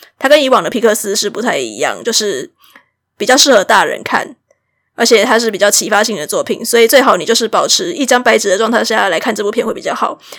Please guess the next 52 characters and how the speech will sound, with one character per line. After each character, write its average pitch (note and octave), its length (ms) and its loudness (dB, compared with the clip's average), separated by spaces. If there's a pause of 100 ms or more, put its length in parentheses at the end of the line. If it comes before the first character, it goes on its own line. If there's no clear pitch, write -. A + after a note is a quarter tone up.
(140)
不 A#3+ 80 4
要 B3 100 8
听 B3 160 4
任 A#3+ 140 0
何 F#3+ 100 0
人 D#3 120 -4
的 C3+ 100 -4
心 - 240 -6
得。 - 280 -8 (680)
可 - 160 6
以 E4+ 100 6
的 A#3+ 80 4
话， C4 80 4
就 C4+ 100 4
是 B3+ 420 0 (140)
最 C#4 200 6
好 C#4 180 6
连 G3 220 0
预 C4 100 -2
告 A#3 160 6
片 A3+ 180 4
都 G#3 140 0
是 A3 240 0
稍 A3 160 2
微 F#3+ 80 2
看 F#3 240 -2
过， F#3 240 -2
或 A#3 80 0
者 E3 80 -2
是 G#3+ 200 -2
完 F3+ 100 0
全 A3 120 -4
没 D3+ 100 -4
看 F3+ 140 -4
过 G3+ 120 0
的 E3 80 -2
这 F#3+ 80 -4
种 C#3+ 100 -4
状 F#3+ 140 -4
态 G3 200 -2
下 D3+ 260 -2
去 - 160 -8
看 G3+ 120 -4
这 G#3 80 -6
部 - 80 -8
电 F3 160 -6
影 D3 60 -8
会 A3+ 80 -6
更 F#3 180 -6
好。 - 280 -12 (2000)
好 G#3+ 240 -2
哦， C4 300 -2